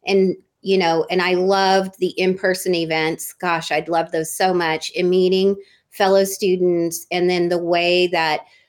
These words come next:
when you go through a module there in the mornings, we would then recap with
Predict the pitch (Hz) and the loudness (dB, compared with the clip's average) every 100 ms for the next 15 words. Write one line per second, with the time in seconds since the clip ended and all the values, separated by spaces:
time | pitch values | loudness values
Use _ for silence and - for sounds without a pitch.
0 | _ 190 185 196 196 196 185 185 202 214 | _ -6 2 4 4 4 2 2 2 4
1 | 247 247 - 226 202 175 165 165 170 185 | 2 0 -2 2 2 2 0 0 0 0
2 | 190 180 165 151 131 104 - - 185 180 | -2 -2 0 0 -2 -4 -8 -4 0 0
3 | 170 180 180 190 185 170 165 - 175 170 | 0 0 0 0 0 0 -4 -2 -2 0
4 | 175 165 165 185 180 180 170 185 208 196 | 0 -2 -2 -2 -2 -2 -4 -4 -4 -4
5 | 240 247 277 - _ - 190 180 | -4 -2 -4 -8 _ -12 -6 -6